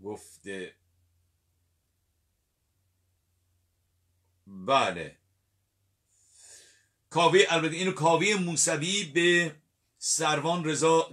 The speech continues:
دسپولی گفته که خب اینترنت کل ایران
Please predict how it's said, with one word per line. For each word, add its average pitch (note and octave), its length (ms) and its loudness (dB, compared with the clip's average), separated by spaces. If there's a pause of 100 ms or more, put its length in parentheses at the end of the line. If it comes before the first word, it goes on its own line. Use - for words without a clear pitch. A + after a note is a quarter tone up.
دسپولی B2 520 -4
گفته F2 540 -10 (600)
که D3 420 -2 (1000)
خب B2 380 -6 (3250)
اینترنت G3+ 500 2
کل G3 280 2
ایران F#3+ 520 0